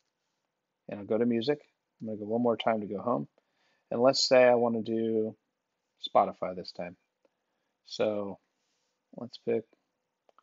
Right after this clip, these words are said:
sure, Tropical Beats, play.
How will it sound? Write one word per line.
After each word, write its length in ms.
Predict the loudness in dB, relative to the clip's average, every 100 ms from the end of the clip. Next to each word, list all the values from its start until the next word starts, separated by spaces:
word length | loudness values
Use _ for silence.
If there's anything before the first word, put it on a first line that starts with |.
| _ _ _ _ _ _ _ _ _
sure, 320 | -12 -10 -12 _ _ _
Tropical 380 | -10 -10 -10 -12
Beats, 440 | -4 -4 -4 -12 -20 _ _ _
play. 180 | -8 -8